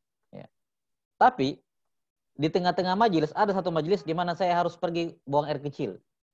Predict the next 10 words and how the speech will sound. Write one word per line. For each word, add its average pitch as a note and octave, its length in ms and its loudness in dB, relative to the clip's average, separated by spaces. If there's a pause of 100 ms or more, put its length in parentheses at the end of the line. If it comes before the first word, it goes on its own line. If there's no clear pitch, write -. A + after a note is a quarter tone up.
(140)
Sementara A#2+ 400 -2
guru D3 240 -2
lanjut D3 320 -2
bacanya. C#3+ 480 -4 (720)
Ya, - 160 -20
saya A2 160 -4
pun B2+ 240 -4
pergi C3 320 -2
buru-buru, C3+ 640 0 (160)
ya, C#3 240 0